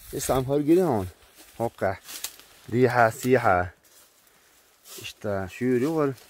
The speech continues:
Hmm. Tuap tuha. Dozlarda yurttan tabalt ebe içi. Tahta çey molş.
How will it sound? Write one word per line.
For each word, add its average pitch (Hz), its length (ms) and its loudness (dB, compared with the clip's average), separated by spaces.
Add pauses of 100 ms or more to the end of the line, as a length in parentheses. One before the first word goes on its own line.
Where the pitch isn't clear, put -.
(140)
Hmm. 92 380 -8 (540)
Tuap - 300 -8
tuha. 107 380 -2 (600)
Dozlarda 110 840 -4 (120)
yurttan 104 400 -6
tabalt 104 500 -4
ebe 104 180 -6
içi. - 360 -12 (760)
Tahta 95 340 -12
çey 120 280 0
molş. 117 440 -2